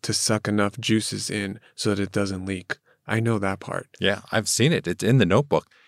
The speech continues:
Speaker 2: Hey, you know, the educational burritos, if you've learned from this notebook, other people could learn from your notebook. And you could wrap the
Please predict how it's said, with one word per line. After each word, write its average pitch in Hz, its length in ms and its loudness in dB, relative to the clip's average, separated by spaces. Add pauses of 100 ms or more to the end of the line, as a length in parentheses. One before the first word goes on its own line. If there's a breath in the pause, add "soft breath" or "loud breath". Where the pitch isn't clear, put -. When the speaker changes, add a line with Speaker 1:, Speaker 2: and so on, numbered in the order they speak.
Speaker 2:
Hey, 175 360 0 (260)
you 113 120 4
know, 110 80 6
the 101 160 0
educational 113 540 2
burritos, 87 580 2 (260)
if 107 160 -2
you've 170 320 4
learned 87 360 0
from 87 140 -2
this 82 180 -4
notebook, 95 440 0 (140)
other 214 240 2
people 90 320 -4
could 95 180 -6
learn 107 260 0
from 131 220 -2
your 156 260 2
notebook. 226 580 -4 (100)
And 104 300 0
you 98 80 -6
could 101 120 -4
wrap 110 260 0
the 104 120 0